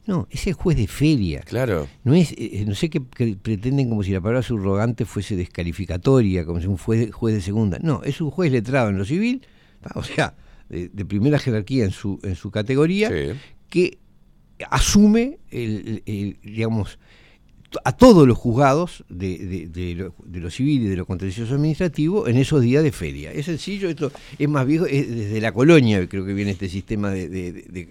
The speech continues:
Speaker 1: de que hay un juez de feria. Uno no elige el juez de feria, lo elige la Suprema Corte de Justicia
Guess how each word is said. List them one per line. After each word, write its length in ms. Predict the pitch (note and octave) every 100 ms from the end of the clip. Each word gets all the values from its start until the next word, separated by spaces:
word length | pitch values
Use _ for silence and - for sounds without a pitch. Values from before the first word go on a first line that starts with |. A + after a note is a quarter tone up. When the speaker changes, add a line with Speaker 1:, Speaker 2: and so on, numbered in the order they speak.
| -
Speaker 1:
de 120 | F2
que 80 | G2+
hay 80 |
un 80 | G2
juez 200 | F#2+ A2+
de 120 | G2
feria. 360 | D#2+ D2+ B1+ D2+ - - - - - - - -
Uno 240 | C#3 B2+
no 120 | A2+ A#2
elige 300 | E3+ - B2+
el 40 |
juez 220 | G2+ A2
de 40 | C3+
feria, 320 | C#4+ B3 B2+
lo 120 | G#2+
elige 260 | G2+ A2+ G2+
la 60 |
Suprema 340 | G2+ G2+ G#2+ F#2
Corte 240 | G2 F2
de 40 | F#2
Justicia 520 | C3+ - A#3 -